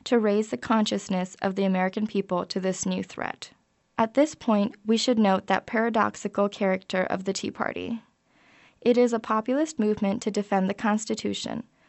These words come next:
but the Constitution is meant, among other things, to limit populism in our politics, to channel, moderate, and refine popular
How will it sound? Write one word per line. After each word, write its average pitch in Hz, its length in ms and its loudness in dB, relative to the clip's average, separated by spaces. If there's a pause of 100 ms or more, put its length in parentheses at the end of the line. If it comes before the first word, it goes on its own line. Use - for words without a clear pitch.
(120)
but 226 160 -2
the 220 80 -2
Constitution 220 920 0
is 202 160 0
meant, 190 380 -2 (140)
among 214 280 6
other 202 220 4
things, - 440 -6 (320)
to - 160 0
limit 220 300 4
populism 196 580 0
in 185 160 0
our 180 80 2
politics, - 800 -6 (560)
to - 100 -4
channel, 214 640 2 (300)
moderate, 190 640 2 (460)
and 208 160 4
refine 208 480 2
popular 208 640 0